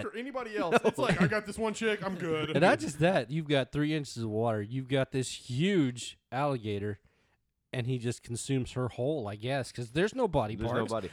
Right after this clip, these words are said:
Speaker 3: There's
Speaker 1: There
Speaker 3: no
Speaker 1: was no,
Speaker 3: nothing after
Speaker 1: <laughs>
Speaker 3: that.
Speaker 1: there
Speaker 3: They
Speaker 1: was
Speaker 3: just
Speaker 1: nothing.
Speaker 3: disappear.
Speaker 2: And this little
Speaker 1: Just
Speaker 2: stre-,
Speaker 1: chunks of blood flying
Speaker 2: this little
Speaker 1: everywhere.
Speaker 2: stream they're walking through, I actually look. It doesn't connect to anything. There's more stream on the other side,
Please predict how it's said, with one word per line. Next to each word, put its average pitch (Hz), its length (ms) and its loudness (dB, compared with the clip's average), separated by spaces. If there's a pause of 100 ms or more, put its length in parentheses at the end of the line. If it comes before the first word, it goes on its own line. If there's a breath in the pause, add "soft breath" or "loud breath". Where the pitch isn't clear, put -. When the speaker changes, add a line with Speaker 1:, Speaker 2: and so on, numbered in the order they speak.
(120)
Speaker 3:
There's 202 180 4
Speaker 1:
There 262 80 0
Speaker 3:
no 220 80 8
Speaker 1:
was 208 80 2
no, 226 120 6
Speaker 3:
nothing 233 300 2
after 143 240 2
Speaker 1:
<laughs> - 0 -
Speaker 3:
that. 131 60 0
Speaker 1:
there 147 80 0
Speaker 3:
They 185 80 4 (100)
Speaker 1:
was 233 80 0
Speaker 3:
just - 40 -2
Speaker 1:
nothing. 180 180 4
Speaker 3:
disappear. 214 600 0
Speaker 2:
And 160 240 2
this 143 160 -2
little 165 200 2
Speaker 1:
Just - 320 -12
Speaker 2:
stre-, - 120 -2
Speaker 1:
chunks 214 220 -6
of 156 160 -16
blood 190 300 -8
flying 147 280 -10
Speaker 2:
this 151 140 -2
little 185 120 6
Speaker 1:
everywhere. 127 120 0
Speaker 2:
stream 151 180 2
they're 175 100 -2
walking 190 360 0
through, 208 220 0
I 151 180 4
actually 135 220 -2
look. 127 300 -2
It 131 80 -2
doesn't 175 240 0
connect 139 380 0
to 113 80 -2
anything. 82 480 -8
There's 131 240 -2
more 147 200 -2
stream 151 200 -8
on 139 40 -4
the 127 120 -4
other 123 140 0
side, 165 460 -6